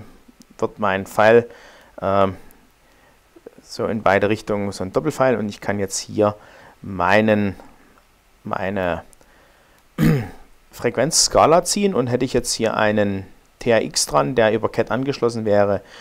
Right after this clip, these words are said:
würde sich auch hier entsprechend die Trägerfrequenz mit ändern. Ähm, das ist eine ganz schicke Geschichte. So kann ich nämlich zum Beispiel in Contesten hier mich so langsam oder sicher durchs Band schieben mit der Maus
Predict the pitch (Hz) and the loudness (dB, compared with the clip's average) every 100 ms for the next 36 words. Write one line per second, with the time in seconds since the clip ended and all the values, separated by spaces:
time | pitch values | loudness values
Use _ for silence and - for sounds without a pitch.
0 | - - 117 127 117 120 - 117 - - | -20 -4 0 0 0 -4 0 0 0 -4
1 | 117 117 117 127 127 - - 101 104 104 | 2 2 2 -4 -6 -10 -4 -4 0 -2
2 | 101 - _ - - - - 113 107 104 | -4 -10 _ -20 -20 -20 -14 -6 0 0
3 | 101 - - 107 120 143 - 110 107 107 | -2 -12 -2 2 4 4 4 0 0 -2
4 | 107 - 120 107 - - 120 156 156 151 | -2 -4 -4 -4 -4 -4 0 4 4 2
5 | - - - - - - 120 117 113 - | -6 -18 -20 -20 -16 -2 2 4 2 2
6 | 131 160 143 131 127 151 - 185 185 170 | 2 2 0 2 2 2 -2 -2 -2 -2
7 | - 165 - 151 139 - - - - 131 | -2 -4 4 4 4 -6 -20 -12 -2 0
8 | 131 127 120 117 113 - 110 101 - - | 2 0 0 0 -2 -4 -2 -2 -2 -8
9 | 127 - 113 117 104 - 113 101 104 101 | -6 -4 -2 0 -2 -4 -8 -6 -6 -6
10 | 98 - 98 92 101 123 107 - 107 101 | -6 -4 -4 -4 -2 -2 -2 -4 0 0
11 | 92 110 110 101 - - _ - 107 110 | 0 -4 -2 -2 -6 -20 _ -4 -2 -2
12 | - - - 107 151 - - - - 151 | -4 0 2 2 0 -10 -10 -8 -8 -8
13 | 143 135 113 104 95 117 156 - | -4 0 2 2 4 4 4 2